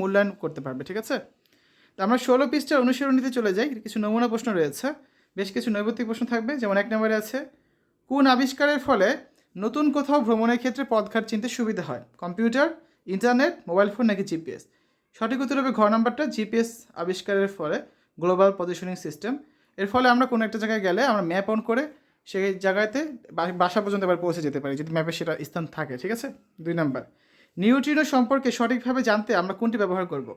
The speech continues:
কম্পিউটার, ইন্টারনেট, ল্যান্ড ফোন নাকি মোবাইল ফোন? সঠিক উত্তর হচ্ছে খ নাম্বার, ইন্টারনেট। ইন্টারনেটের মাধ্যমে হচ্ছে আমরা এই সকল তথ্য খুব সহজেই জানতে পারবো। তিন, তথ্য ও যোগাযোগ প্রযুক্তি ব্যবহার করে বই পড়া যায়, ব্যাংকের লেনদেন করা যায়, গেম খেলা যায়।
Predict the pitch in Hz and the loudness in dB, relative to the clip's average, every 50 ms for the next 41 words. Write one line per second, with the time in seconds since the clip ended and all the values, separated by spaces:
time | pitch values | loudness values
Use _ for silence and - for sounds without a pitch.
0 | _ _ _ - 165 160 175 226 233 226 254 269 294 285 - _ _ _ _ _ | _ _ _ -8 -8 -6 -2 -2 0 2 2 2 0 0 -4 _ _ _ _ _
1 | 175 185 185 240 240 240 240 247 262 262 262 - - _ _ _ _ - 147 143 | -8 -6 0 2 4 4 6 4 4 2 0 -4 -18 _ _ _ _ -12 -6 -2
2 | 151 170 202 233 240 240 - 262 254 254 254 240 220 170 165 160 165 185 180 185 | 2 2 2 2 2 0 2 2 4 4 2 0 -2 -4 -6 -6 -6 -4 -2 0
3 | 185 165 147 - - 104 - - - 185 190 214 220 220 226 226 226 233 220 - | 0 0 0 -2 -10 -16 -16 -10 -10 -6 -6 -4 -4 -2 -4 -4 -4 -6 -6 -2
4 | 226 214 220 220 220 233 202 208 196 202 220 214 240 277 - - - _ _ _ | -2 -2 -2 -2 -4 -2 -2 -2 -2 -2 -2 -2 -2 -4 -6 -10 -20 _ _ _
5 | _ _ - 170 190 226 233 226 233 220 220 208 226 226 226 220 226 226 233 208 | _ _ -12 -6 -2 0 0 2 2 2 0 0 0 -2 0 -2 -2 -2 -2 -2
6 | 190 180 185 196 190 185 185 170 170 - 170 156 - 170 - - 170 165 165 208 | -2 -2 -2 -2 -4 -2 -2 -4 -4 -4 -6 -8 -8 -8 -6 -4 -2 -2 0 -2
7 | 285 294 - _ _ _ - 170 165 160 160 151 147 127 120 - - - _ _ | -4 -6 -8 _ _ _ -4 -2 -2 0 0 -2 -2 -4 -6 -8 -12 -20 _ _
8 | _ _ _ _ - 240 226 202 143 120 - - _ _ _ _ _ _ _ _ | _ _ _ _ -2 0 0 0 0 -2 -6 -12 _ _ _ _ _ _ _ _
9 | - 226 240 233 - 294 311 311 262 277 269 269 269 285 233 262 262 254 247 262 | 2 2 2 2 2 2 2 2 4 2 2 2 2 0 0 0 -2 -2 -2 0
10 | 240 240 226 226 233 247 247 240 247 233 208 180 165 170 185 208 214 233 247 240 | 2 0 2 2 2 2 2 2 2 2 2 2 2 2 0 2 2 2 2 2
11 | 240 220 240 240 247 254 254 - - _ _ _ - 151 175 190 208 202 233 220 | 4 4 2 2 2 0 -2 -8 -20 _ _ _ -6 -2 -2 0 0 2 0 2
12 | 202 196 202 196 220 233 226 240 240 240 214 240 240 247 254 247 - - 165 151 | 2 0 0 0 -2 0 2 2 2 2 4 4 2 2 0 -2 -10 -14 -8 -2
13 | 175 180 185 185 190 180 156 139 117 - 120 - | -2 0 0 -2 -4 -4 -4 -6 -6 -8 -12 -16